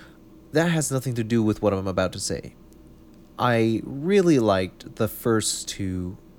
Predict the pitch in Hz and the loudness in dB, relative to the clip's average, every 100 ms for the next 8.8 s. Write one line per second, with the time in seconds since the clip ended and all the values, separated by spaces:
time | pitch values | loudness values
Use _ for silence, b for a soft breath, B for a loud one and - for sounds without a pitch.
0 | - - - - 110 - 90 71 - - | -20 -20 -8 -2 -2 -2 -10 -12 -14 -16
1 | - 117 110 - 110 98 95 - 95 - | -2 2 2 2 2 2 0 -6 -6 -6
2 | 95 90 90 - - - - - - 107 | -6 -6 -8 -10 -12 -18 -20 -20 -20 -8
3 | - 113 107 98 95 98 87 95 95 92 | 0 2 2 -2 -2 -2 -2 -2 0 -2
4 | - 92 - - - 98 87 82 - - | -4 -8 -8 -14 -10 -8 -8 -12 -16 -20
5 | - - - - - - - - B B | -20 -20 -20 -20 -20 -20 -20 -20 B B
6 | B B B - 110 - 190 156 151 123 | B B B -12 -4 0 2 4 2 2
7 | 120 107 110 107 95 - - - 98 107 | 0 2 4 4 0 -6 -10 -6 -4 -4
8 | 110 - 110 120 139 156 - | -6 -4 -2 -2 -6 -12 -18